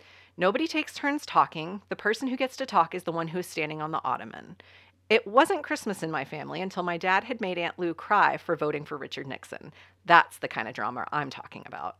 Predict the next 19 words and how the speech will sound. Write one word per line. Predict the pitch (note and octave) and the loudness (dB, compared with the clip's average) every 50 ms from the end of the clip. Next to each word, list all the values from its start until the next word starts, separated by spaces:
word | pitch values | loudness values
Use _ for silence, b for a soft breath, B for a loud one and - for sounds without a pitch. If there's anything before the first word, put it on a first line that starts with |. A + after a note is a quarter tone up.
| _ B | _ B
<laughs> | B B B B B B B B B B | B B B B B B B B B B
She | B - - C4+ | B -4 -2 -2
said | B3+ - - G4+ G#4+ G#4 | 0 4 6 6 6 8
that | A#3+ F#3+ E3 E3 E3+ - | 6 4 6 6 4 4
in | F#3 F#3 F3+ | 0 -4 -2
saying | - - F3 E3+ E3+ F3 | 2 2 4 4 2 0
that | E3 - | -2 -4
she | - - F#3 | -4 -6 -6
pulled | - - F#3+ F#3+ G3 | -6 -4 -4 -2 -2
inspiration | F#3 F#3+ - - D#3+ D#3 D3+ D3 - - E3+ D#3 D#3 | -4 -6 -6 -2 -2 -2 0 0 -2 -4 -4 -6 -8
for | - - E3+ E3 E3 D#3+ | -6 -2 0 0 0 0
the | D3+ D#3 | -2 -4
Designing | D3+ E3 D#3+ D#3+ D#3 E3 E3 D#3 | -6 -2 0 0 0 -2 -2 -4
Women | D#3 D#3 D#3 D3+ D#3 | -6 -6 -6 -8 -10
characters | - - D3 C#3+ F3+ - - C4 C4 - - | -8 -4 -4 -4 -4 -2 -4 -4 -4 -6 -6
from | - F#3+ F3+ | -6 -6 -4
her | - F3+ E3 | -4 -4 -2
father's | - D#3+ D3+ D#3+ D#3+ D3 C#3+ - - | 2 2 2 2 0 -6 -8 -10 -10
friends | - - - G#3 D#3+ C3 B2+ C3 D3 - | -2 0 2 2 2 0 -2 -6 -12 -14